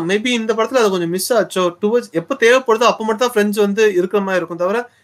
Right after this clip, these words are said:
எல்லா போர்ஷனுமே actually அந்த ஃப்ரெண்ட்ஸ் இருக்க மாட்டாங்க.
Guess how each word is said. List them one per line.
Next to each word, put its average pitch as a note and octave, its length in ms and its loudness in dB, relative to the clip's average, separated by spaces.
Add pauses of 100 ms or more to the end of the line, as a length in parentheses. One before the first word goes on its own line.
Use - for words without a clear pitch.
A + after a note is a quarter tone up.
(140)
எல்லா A#3 320 0
போர்ஷனுமே B3 500 -2
actually A3 200 -6
அந்த F#3+ 160 -2
ஃப்ரெண்ட்ஸ் F3 280 -4
இருக்க E3+ 180 -4
மாட்டாங்க. C3+ 380 -8